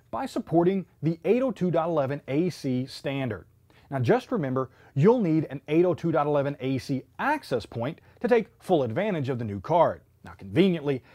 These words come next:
Apple released new airport stations that do just that. This year's Air upgrades were all about efficiency and speed. More efficient power management, faster graphics, a faster S S D, and faster Wi-Fi.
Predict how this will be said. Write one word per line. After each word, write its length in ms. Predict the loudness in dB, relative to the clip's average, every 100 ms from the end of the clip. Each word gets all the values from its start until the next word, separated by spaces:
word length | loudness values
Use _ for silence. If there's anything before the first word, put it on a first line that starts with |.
| -20 -8
Apple 280 | -4 -2 -2
released 380 | -2 -2 -4 -4
new 280 | -2 -2 -4 _
airport 460 | 4 4 4 0 0
stations 520 | 0 0 0 -4 -6 -10 -4
that 160 | -2 2
do 240 | 2 0 -2
just 340 | -2 -2 -2
that. 280 | -2 -2 -4 _ _ _ -20 -20 _
This 280 | -2 -2 0
year's 300 | 2 2 2 -2
Air 300 | -4 0 0
upgrades 580 | -2 -6 -4 -4 -2 -6 -12 _
were 100 | -8
all 280 | -2 0 0
about 280 | 0 0 -2
efficiency 720 | -6 -2 -2 -2 -4 -2 -2 -4
and 160 | -10 -10
speed. 460 | -8 -8 -8 -12 -20 _ _ -20 -6
More 180 | 0 0
efficient 400 | 2 -2 -4 -8
power 260 | -4 -2 -2
management, 500 | -4 -4 -6 -8 -12 _ _
faster 500 | _ -4 -4 -4 -6
graphics, 580 | -2 0 -2 -4 -10 -10 _ _ _ -12
a 60 |
faster 520 | -10 -8 -8 -6 -6 -6
S 220 | -8 -8
S 160 | -10
D, 300 | -4 -2 -2 -4 _ -6
and 200 | -4 -4 -8 _
faster 400 | _ -2 -2 -4
Wi-Fi. 540 | -2 -2 -4 -8 -12